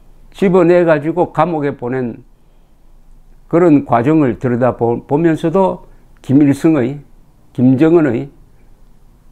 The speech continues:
그림자를 느낄 수 있었는데,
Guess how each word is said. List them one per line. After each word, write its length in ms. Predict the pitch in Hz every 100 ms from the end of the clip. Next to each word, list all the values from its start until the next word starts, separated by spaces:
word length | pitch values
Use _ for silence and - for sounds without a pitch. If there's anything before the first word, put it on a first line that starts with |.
| _ -
그림자를 680 | 147 156 151 127 120 147 123
느낄 260 | 139 117
수 400 | 104 120 104 101 92 _ _ _ _
있었는데, 840 | - 139 135 107 107 98 113 101